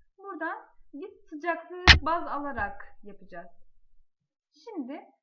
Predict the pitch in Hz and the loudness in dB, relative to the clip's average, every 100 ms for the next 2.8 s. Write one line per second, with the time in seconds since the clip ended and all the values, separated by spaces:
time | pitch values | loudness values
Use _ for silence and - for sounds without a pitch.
0 | - 311 359 381 359 262 254 262 254 254 | -10 -8 -8 -8 -8 -8 -8 -8 -10 -10
1 | 233 233 - 254 392 - - - 349 269 | -10 -10 -14 -12 -12 -8 -6 -2 -4 -4
2 | 233 247 302 320 214 190 - - | -6 -10 -8 -8 -8 -10 -12 -16